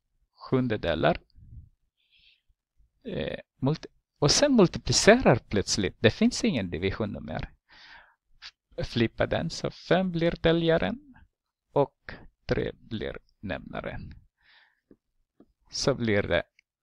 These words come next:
tio tjugondelar. Eh, tjugoförsta delar kanske heter det. Jag vet inte. Är det samma sak här? Den här som ni ska flippa. Så har vi fyra niondelar multiplicerar med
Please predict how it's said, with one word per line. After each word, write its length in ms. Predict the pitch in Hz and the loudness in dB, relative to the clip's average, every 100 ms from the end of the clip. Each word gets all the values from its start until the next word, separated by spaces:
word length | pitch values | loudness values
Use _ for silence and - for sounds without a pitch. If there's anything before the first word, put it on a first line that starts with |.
| - _ | -20 _
tio 480 | 147 131 107 76 - - - - - _ - _ _ - | 2 2 2 -2 -6 -10 -18 -20 -20 _ -20 _ _ -4
tjugondelar. 880 | - - 69 - - 53 - - - _ _ _ _ - _ _ _ _ _ _ | -2 0 -4 -10 -12 -8 -10 -10 -18 _ _ _ _ -20 _ _ _ _ _ _
Eh, 240 | - 98 - _ - - - - - | -2 -2 -2 _ -12 -8 -8 -8 -10
tjugoförsta 760 | - - - - - - 65 | -6 -6 -6 -8 -8 -8 -8
delar 240 | - - - | -10 -10 -10
kanske 360 | - - - | -10 -18 -18
heter 200 | - - | -14 -14
det. 180 | - - - | -14 -18 -16
Jag 120 | - | -16
vet 140 | - | -14
inte. 320 | 131 - - - _ - - - _ _ | -16 -14 -16 -16 _ -20 -20 -20 _ _
Är 100 | 117 | 6
det 80 | 127 | 6
samma 260 | - 156 | 8 4
sak 240 | 151 147 - | 6 4 6
här? 240 | 131 147 | 4 4
Den 180 | 135 120 | 4 2
här 140 | 117 | 4
som 220 | 117 - 120 | 0 0 0
ni 120 | 113 | 0
ska 200 | - 123 | -2 -4
flippa. 540 | - 123 _ 113 165 - _ | -2 -4 _ 2 2 -4 _
Så 240 | - - 123 | -12 -2 0
har 160 | 113 | 0
vi 180 | 110 107 - _ - - | 0 -4 -6 _ -20 -4
fyra 500 | 131 123 113 117 - _ - - _ _ _ _ _ _ - | 0 2 4 4 0 _ -20 -20 _ _ _ _ _ _ -6
niondelar 840 | 107 107 113 101 98 101 127 127 _ _ | -2 0 0 0 0 0 -2 -8 _ _
multiplicerar 680 | - - - 117 - 92 - | -12 -12 -8 -8 -4 -4 -6
med 200 | - - | -10 -14